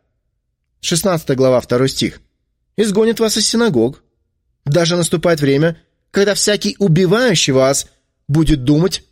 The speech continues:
что он тем служит Богу». Побеждающий мир, приобретающий мир, будет отвержен миром. Кто хочет сберечь свою жизнь, потеряет ее, а кто потеряет жизнь свою,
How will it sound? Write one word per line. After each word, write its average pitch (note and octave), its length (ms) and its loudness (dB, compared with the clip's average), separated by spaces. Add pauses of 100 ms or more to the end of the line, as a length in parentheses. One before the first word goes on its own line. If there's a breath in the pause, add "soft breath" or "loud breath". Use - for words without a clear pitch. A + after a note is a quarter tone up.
что - 240 -4
он C#3 360 0
тем A#2 320 -2
служит A2 520 -4 (180)
Богу». E3 440 -4 (1600)
Побеждающий D#3 600 0
мир, D3+ 320 0 (400)
приобретающий D#3 720 0
мир, D3+ 240 2
будет D#3 300 2
отвержен D#3+ 520 0
миром. F2+ 320 -6 (1080)
Кто - 200 -2
хочет F3 320 -2
сберечь E3 340 0
свою D#3+ 220 0
жизнь, C3 300 0
потеряет E3+ 600 0
ее, C#3 240 2 (220 soft breath)
а E3 100 -2
кто F#3+ 240 -2
потеряет F3 640 0
жизнь C#3+ 180 0
свою, C#3 500 0